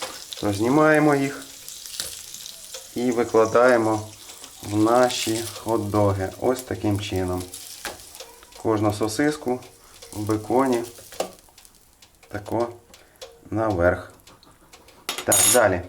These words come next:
Далі ми беремо трішки кетчупу. Ось тако. Гірчиці наверх. І майонезом ось тако гарно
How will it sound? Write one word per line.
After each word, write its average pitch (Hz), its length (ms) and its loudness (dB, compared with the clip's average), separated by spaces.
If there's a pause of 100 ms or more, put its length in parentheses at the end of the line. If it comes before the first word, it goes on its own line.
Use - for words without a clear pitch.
(420)
Далі 113 320 0
ми 117 140 4
беремо 107 440 4 (1900)
трішки 104 460 0 (360)
кетчупу. 131 640 2 (360)
Ось - 140 -6
тако. 117 480 -2 (920)
Гірчиці 120 880 2
наверх. 131 640 4 (220)
І 214 160 6
майонезом 151 880 6
ось 135 220 4
тако 151 580 4 (760)
гарно 123 600 6